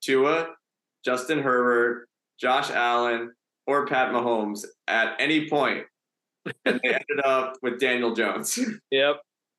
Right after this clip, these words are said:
Speaker 1: So, and I know you're, you're, you know, you, you, you, you all had the luxury of, of the greatest quarterback to ever play the game for many years in Boston.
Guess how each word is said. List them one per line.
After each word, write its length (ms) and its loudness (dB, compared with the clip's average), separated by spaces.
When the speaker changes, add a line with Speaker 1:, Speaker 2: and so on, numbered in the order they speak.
Speaker 1:
So, 340 0
and 200 2
I 120 2
know 160 4
you're, 280 4
you're, 320 2
you 60 0
know, 120 2
you, 280 0
you, 220 -12
you, 340 2
you 160 2
all 240 4
had 160 0
the 60 2
luxury 600 2
of, 260 0
of 320 -2
the 80 -2
greatest 600 0
quarterback 600 2
to 80 0
ever 240 0
play 160 0
the 80 0
game 340 0
for 100 -10
many 200 -2
years 260 2
in 80 -4
Boston. 600 -2